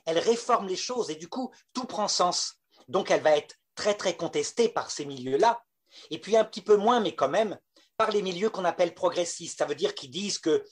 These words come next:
ce qui compte, c'est de construire le monde ici-bas, que la vie après la mort, c'est un sujet secondaire, que ce qu'il faut faire, c'est du social. Enfin, elle est, elle est complètement à part, si vous voulez.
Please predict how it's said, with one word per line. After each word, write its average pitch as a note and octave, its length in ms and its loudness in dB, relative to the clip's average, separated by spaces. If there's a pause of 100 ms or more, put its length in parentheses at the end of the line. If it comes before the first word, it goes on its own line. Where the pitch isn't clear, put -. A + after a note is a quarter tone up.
ce - 120 -14
qui D3 120 -14
compte, F3 280 2
c'est D3+ 100 -2
de - 60 -18
construire D3 400 -4
le D3 80 0
monde D3 260 -4
ici-bas, D#3 600 0 (380)
que E3+ 100 2
la D3+ 260 4
vie D3+ 160 -2
après D3 220 -2
la C#3 80 0
mort, D#3+ 200 2
c'est - 140 -8
un C3+ 80 -6
sujet B2+ 260 -4
secondaire, D3+ 720 4 (400)
que D3+ 320 8 (240)
ce - 80 -16
qu'il A#2 100 -14
faut E3+ 140 0
faire, E3 280 2
c'est D3+ 160 -4
du D3 120 -10
social. C3+ 560 0 (300)
Enfin, G#3 180 0 (240)
elle F3+ 100 0
est, F#3+ 240 -2 (140)
elle F3 80 2
est F#3 80 -2
complètement G3 420 0
à E3+ 120 4
part, F#3+ 360 0
si - 140 -12
vous C#3 100 -8
voulez. C3 320 -4